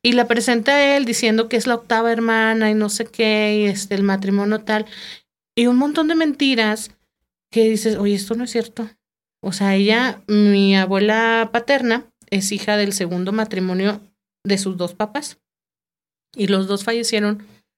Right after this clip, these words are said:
para cuando ella tenía como quince años. Entonces, pues, y, y ahora que me comentabas tú, voy a hacer un paréntesis aquí, en, de, de cómo es difícil para,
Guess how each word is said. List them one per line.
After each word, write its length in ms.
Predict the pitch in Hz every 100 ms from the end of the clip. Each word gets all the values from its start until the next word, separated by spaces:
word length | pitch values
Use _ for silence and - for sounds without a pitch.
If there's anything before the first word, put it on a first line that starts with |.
| _
para 160 | 208 190
cuando 260 | 196 196 185
ella 220 | 180 208
tenía 460 | 214 208 208 214 - _ _ _ _ _ _ _
como 200 | - 180 180
quince 360 | 202 185 190
años. 460 | - 185 - - - _ _ _ _ - -
Entonces, 640 | 196 196 196 185 214 208 - _ _
pues, 300 | 208 196 - - _ _ _
y, 280 | 220 202 190
y 180 | 185 202
ahora 220 | 196 202
que 80 | 208
me 120 | 240
comentabas 560 | 233 202 196 190 196 196
tú, 160 | 208 196 185 151 - _ -
voy 120 | 185
a 20 |
hacer 160 | 190 196
un 140 | 196
paréntesis 560 | 196 180 185 185 202 196
aquí, 300 | 196 165 -
en, 500 | 185 180 175 175 170
de, 440 | 180 175 170 170
de 160 | 170 185
cómo 280 | - 190 196
es 80 | 208
difícil 380 | 208 208 208 208
para, 520 | 196 180 160 165